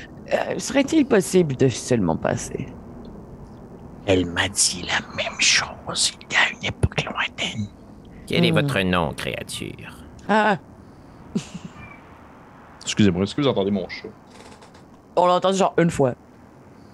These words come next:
Speaker 1: Puis juste à moitié parce que ça a été condensé, ça a juste fait Ah !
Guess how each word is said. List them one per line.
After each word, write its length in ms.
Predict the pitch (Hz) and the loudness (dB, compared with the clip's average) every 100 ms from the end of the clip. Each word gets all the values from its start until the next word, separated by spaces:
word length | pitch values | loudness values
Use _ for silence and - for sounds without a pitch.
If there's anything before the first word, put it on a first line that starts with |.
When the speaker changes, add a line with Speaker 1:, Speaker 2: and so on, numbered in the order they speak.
| - - - - - - - | -20 -20 -20 -20 -20 -20 -8
Speaker 1:
Puis 100 | 151 | -2
juste 160 | 143 180 | 0 4
à 80 | 175 | 4
moitié 320 | 165 156 185 | 4 4 2
parce 180 | 185 175 | 2 2
que 80 | 165 | 2
ça 140 | - | 4
a 40 | |
été 120 | 143 - | 2 4
condensé, 340 | 151 143 147 | 2 2 2
ça 60 | 170 | 4
a 40 | |
juste 120 | 156 | 2
fait 140 | 151 147 - - | 2 0 0 0
Ah ! 140 | 427 | 0